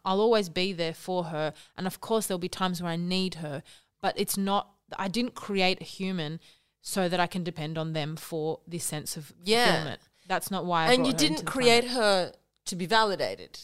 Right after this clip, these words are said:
Speaker 1: No.
Speaker 2: You know, I think a lot of individuals and couples bring in a child into the world to validate the couple, the relationship, or them as individuals, which is obviously not ideal, because then how do you then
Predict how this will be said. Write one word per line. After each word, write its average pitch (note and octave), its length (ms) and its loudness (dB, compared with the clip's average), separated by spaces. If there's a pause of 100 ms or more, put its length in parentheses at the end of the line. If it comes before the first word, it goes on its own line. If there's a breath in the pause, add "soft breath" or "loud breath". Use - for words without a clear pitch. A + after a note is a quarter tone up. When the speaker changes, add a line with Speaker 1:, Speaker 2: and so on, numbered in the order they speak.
Speaker 1:
No. G#3 180 -4
Speaker 2:
You G3+ 60 -2
know, E3+ 240 -2
I F#3+ 100 2
think G#3 280 -2
a G#3 40 0
lot F#3 240 2
of - 320 -6 (100)
individuals F3+ 540 -4
and A3 220 -2
couples - 580 -4 (560)
bring F3+ 240 -2
in F3 160 0
a D#3+ 80 0
child D3+ 500 0
into D3+ 180 -6
the D#3+ 100 -4
world C#3+ 360 0 (240)
to D#3 140 -8
validate D3 680 0
the D#3 100 -6
couple, F3 600 -2
the D3+ 140 -2
relationship, D#3+ 760 0
or D3 240 -6
them D3+ 300 -4
as C3+ 100 -4
individuals, C#3+ 680 -6 (440 loud breath)
which D#3 180 -6
is C3 120 -6
obviously C#3 360 -4
not C3+ 220 -4
ideal, C3 480 -4
because C#3 320 -8
then C3 360 -4 (280)
how D#3 180 6
do D3+ 60 0
you D#3 100 -4
then C#3+ 280 -4